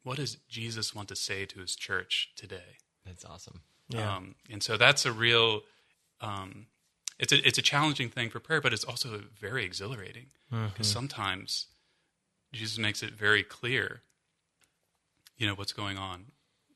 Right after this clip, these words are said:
Speaker 1: uh, and what needs to be said. And you do, you do tell when the Holy Spirit is sort of working through your homily, and unfortunately those times when maybe not so much,
Speaker 3: <laughs>
Speaker 1: or not in a way that you can sort of,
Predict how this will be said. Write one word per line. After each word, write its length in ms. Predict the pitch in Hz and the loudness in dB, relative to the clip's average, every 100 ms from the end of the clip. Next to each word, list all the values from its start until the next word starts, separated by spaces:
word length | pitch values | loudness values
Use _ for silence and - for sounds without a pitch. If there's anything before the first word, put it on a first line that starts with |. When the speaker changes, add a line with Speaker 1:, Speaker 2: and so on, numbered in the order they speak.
| _ | _
Speaker 1:
uh, 240 | 110 101 98 | -10 -8 -10
and 120 | 101 | -8
what 120 | 110 | -4
needs 240 | 107 104 - | -2 -4 -6
to 60 | |
be 120 | 95 | -10
said. 380 | 90 - 104 92 101 _ _ _ _ _ _ _ _ - | -8 -6 -6 -8 -14 _ _ _ _ _ _ _ _ -18
And 340 | - 104 98 95 - _ _ _ _ | -12 -10 -10 -12 -18 _ _ _ _
you 120 | 113 | -4
do, 120 | 110 | 2
you 400 | 135 127 120 123 | 4 2 4 4
do 180 | 123 131 | 6 4
tell 500 | 123 127 117 110 101 | 2 2 4 4 0
when 280 | 104 101 101 - | -2 -4 -4 -8
the 120 | - 110 | -4 2
Holy 200 | 110 101 | 4 4
Spirit 400 | - 110 104 101 | 6 8 8 8
is 100 | 95 | 2
sort 220 | - 107 | 0 -2
of 100 | 101 | 2
working 340 | 113 113 131 117 | 4 6 4 6
through 140 | 127 | 10
your 120 | 117 | 12
homily, 500 | 113 135 139 139 139 | 12 12 12 12 12
and 100 | 131 | 12
unfortunately 540 | 135 120 139 131 127 127 | 10 6 6 4 4 6
those 220 | 120 113 | 6 6
times 320 | - 117 113 | 12 12 12
when 120 | 113 113 | 10 8
maybe 240 | 123 120 | 10 10
not 220 | 117 107 | 8 6
so 120 | - 160 | 8 10
much, 360 | 156 240 175 | 12 12 12
Speaker 3:
<laughs> 440 | 202 170 151 147 143 | 12 12 12 12 12
Speaker 1:
or 160 | 165 | 12
not 200 | 160 170 | 12 12
in 80 | 160 | 12
a 20 | |
way 160 | 143 139 | 12 12
that 140 | 127 | 12
you 160 | - 127 | 12 10
can 160 | 131 117 | 8 4
sort 240 | 127 113 | 8 8
of, 140 | 98 | 8